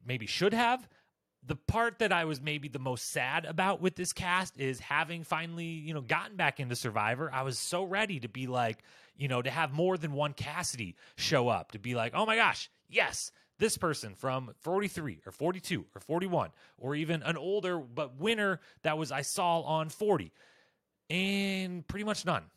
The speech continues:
<laughs> And so I've got, wrote down a list very quickly, was like, there's so many people from each of these recent seasons that would have been so good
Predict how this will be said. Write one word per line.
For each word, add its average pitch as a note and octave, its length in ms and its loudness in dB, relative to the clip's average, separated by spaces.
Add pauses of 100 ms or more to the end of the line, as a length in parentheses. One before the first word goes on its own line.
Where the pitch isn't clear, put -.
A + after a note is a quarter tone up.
(140)
<laughs> - 40 -8 (440)
And D#3+ 100 0
so C#3 500 6 (400)
I've G3 200 6
got, E3+ 280 2
wrote C3 180 4
down A#2+ 180 0
a A2+ 40 -2
list G#2+ 340 -4
very D#3+ 300 0
quickly, C#3+ 340 -2
was A2 140 -2
like, G#2 240 -4
there's C#3 160 -4
so G3 280 -2
many G3 180 -4
people D3 300 -6
from A#2+ 160 -12
each C#3+ 220 -6
of D3 80 -2
these A#2 220 -6
recent A#2+ 320 -6
seasons G#2+ 400 -8
that B2 100 -10
would A#2+ 120 -16
have A2+ 40 -18
been E3 120 -14
so - 280 -6
good F#3+ 360 2